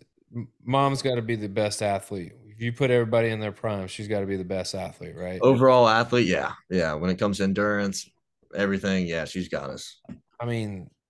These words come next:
Speaker 1: Iron Man, triathlete, man, that's, that,
Speaker 2: Yeah.
Speaker 1: those are tough, man. Rigorous, beat your body up,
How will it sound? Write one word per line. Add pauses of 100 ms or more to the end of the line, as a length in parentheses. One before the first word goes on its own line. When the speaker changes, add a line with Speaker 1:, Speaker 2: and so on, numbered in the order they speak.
(420)
Speaker 1:
Iron
Man, (440)
triathlete,
man, (300)
that's,
that, (340)
Speaker 2:
Yeah. (300)
Speaker 1:
those
are
tough,
man.
Rigorous,
beat
your
body
up,